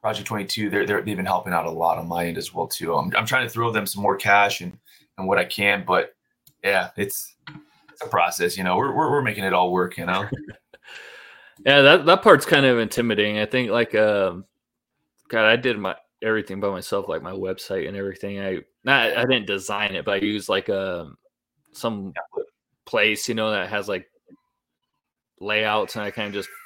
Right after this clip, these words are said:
Speaker 2: fucked around with it for a while.
Speaker 1: Yeah, yeah.
Speaker 2: to make it work, but it,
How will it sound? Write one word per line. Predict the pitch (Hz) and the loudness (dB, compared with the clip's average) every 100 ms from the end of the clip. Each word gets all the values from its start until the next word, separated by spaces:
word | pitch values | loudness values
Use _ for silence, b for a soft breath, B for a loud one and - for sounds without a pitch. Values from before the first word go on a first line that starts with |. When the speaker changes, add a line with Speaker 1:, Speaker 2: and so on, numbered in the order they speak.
| - | -8
Speaker 2:
fucked | 104 - | -8 -6
around | 95 98 107 | -8 -6 -8
with | 104 | -8
it | 107 | -10
for | - 113 | -6 -4
a | 113 | -2
while. | 113 127 - b b b | -2 -4 -8 b b b
Speaker 1:
Yeah, | 117 95 | 0 2
yeah. | 95 104 87 85 - - | 2 2 2 0 -8 -10
Speaker 2:
to | |
make | 101 104 - | -6 -6 -6
it | |
work, | 76 104 135 - | -2 0 -2 -2
but | 95 95 | -4 -4
it, | - - | -6 -10